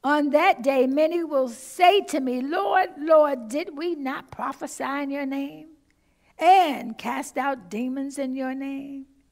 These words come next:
and do many mighty works in your name?' Then I will declare to them," and this is Jesus speaking, "'I never knew you. Go away from me,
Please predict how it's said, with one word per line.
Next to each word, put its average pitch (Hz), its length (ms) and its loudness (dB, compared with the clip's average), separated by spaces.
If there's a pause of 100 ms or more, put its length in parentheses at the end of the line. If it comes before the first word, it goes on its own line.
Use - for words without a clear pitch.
(320)
and 302 200 2
do 381 420 2 (200)
many 302 460 0
mighty 277 400 0
works 226 480 -8
in 254 140 -6
your 262 180 -8
name?' 269 560 -12 (1040)
Then 311 200 4
I 320 120 4
will 311 160 4
declare 311 460 -2
to 277 160 -6
them," 294 360 -4 (1080)
and 254 120 -4
this 254 180 -4
is 233 100 -10
Jesus 226 400 -10
speaking, 240 640 -14 (520)
"'I 370 120 -2
never 226 320 -2
knew 220 200 -6
you. 226 380 -10 (440)
Go 359 140 4
away 254 320 4
from 202 280 -10
me, - 300 -16